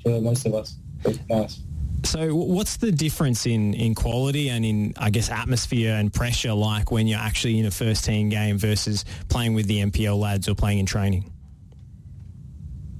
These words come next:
Speaker 1: I would say it's hard because different players, you know, like, they react to different things.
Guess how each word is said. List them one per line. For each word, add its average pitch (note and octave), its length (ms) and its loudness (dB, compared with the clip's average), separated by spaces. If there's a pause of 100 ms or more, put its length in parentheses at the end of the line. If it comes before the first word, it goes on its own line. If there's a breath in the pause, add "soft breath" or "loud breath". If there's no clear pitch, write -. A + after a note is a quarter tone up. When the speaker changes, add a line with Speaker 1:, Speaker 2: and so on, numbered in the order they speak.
(180)
Speaker 1:
I A#2 40 4
would C#3+ 120 2
say D#3+ 640 0 (1300)
it's B2+ 120 2
hard E3 280 0
because B2+ 280 2
different C#3+ 280 0
players, B2+ 560 0 (220)
you A#2 80 -6
know, A2 380 0 (600)
like, G#2 360 -2 (220)
they A#2 140 2
react B2+ 180 -2
to C3 60 0
different B2 340 0
things. D3 480 0